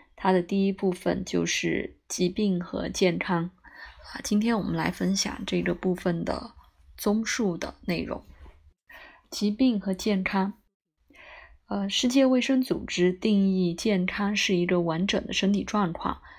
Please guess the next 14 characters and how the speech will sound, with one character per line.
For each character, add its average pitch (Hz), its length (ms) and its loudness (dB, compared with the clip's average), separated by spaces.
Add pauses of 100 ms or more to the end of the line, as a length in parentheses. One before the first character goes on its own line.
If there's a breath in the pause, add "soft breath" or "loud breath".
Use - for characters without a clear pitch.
(600 loud breath)
包 196 120 4
括 196 220 4
精 220 260 0
神 180 300 2
和 180 180 -2
心 220 380 -2
智 196 460 -2
以 - 80 -14
及 - 160 0
社 196 240 2
交 196 260 2
的 196 180 4
圈 220 380 -2
子， - 260 -6